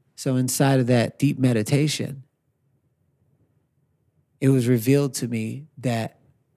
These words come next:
I had, uh, actually abandoned myself. So the abandonment issues that I thought I had from my, from my, my dad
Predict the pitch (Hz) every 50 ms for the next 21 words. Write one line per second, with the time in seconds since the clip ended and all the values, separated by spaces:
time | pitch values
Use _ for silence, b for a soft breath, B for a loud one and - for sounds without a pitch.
0 | _ _ _ _ _ _ _ _ - 131 139 135 123 113 113 - - 131 135 -
1 | - 135 113 104 101 113 113 120 120 113 107 107 107 104 104 - - 131 110 101
2 | - - - - - _ _ _ _ _ _ - - 147 135 120 120 113 107 104
3 | 139 135 143 156 156 147 139 131 131 123 123 127 120 104 - 135 143 135 - 151
4 | 135 117 131 117 113 - - 131 127 113 117 123 123 117 117 104 - - 120 110
5 | 107 104 104 - - 110 113 110 107 104 104 104 104 113 b b b b b b
6 | b b - 131 120 110 107 107 107 98 - 110 113 104 - 127 131 139 135 110
7 | 104 110 123